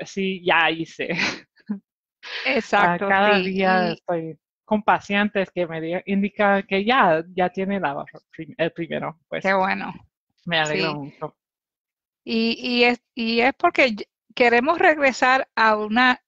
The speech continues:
Speaker 2: normalidad, queremos poder
Speaker 1: Sí.
Speaker 2: regresar a,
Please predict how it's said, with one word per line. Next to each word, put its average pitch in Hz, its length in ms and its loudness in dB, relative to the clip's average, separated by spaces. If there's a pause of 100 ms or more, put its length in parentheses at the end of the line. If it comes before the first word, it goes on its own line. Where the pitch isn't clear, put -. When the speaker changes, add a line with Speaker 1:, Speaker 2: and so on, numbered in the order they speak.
(140)
Speaker 2:
normalidad, 202 880 2 (120)
queremos 208 460 2
poder 226 240 2
Speaker 1:
Sí. 233 60 -6
Speaker 2:
regresar 220 500 2
a, 233 120 4